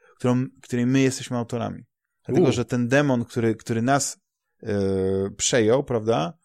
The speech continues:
Speaker 1: no, powodował, że w pewnym momencie wpadliśmy taki w, w taki amok, że, że wybiliśmy ileś tam ludzi i my, e, tak naprawdę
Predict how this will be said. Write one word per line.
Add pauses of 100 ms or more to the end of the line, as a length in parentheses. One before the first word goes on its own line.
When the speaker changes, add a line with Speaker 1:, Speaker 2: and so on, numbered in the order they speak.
(260)
Speaker 1:
no,
powodował,
że
w
pewnym
momencie
wpadliśmy
taki
w, (120)
w
taki
amok, (360)
że,
że
wybiliśmy
ileś
tam
ludzi
i (680)
my, (680)
e,
tak
naprawdę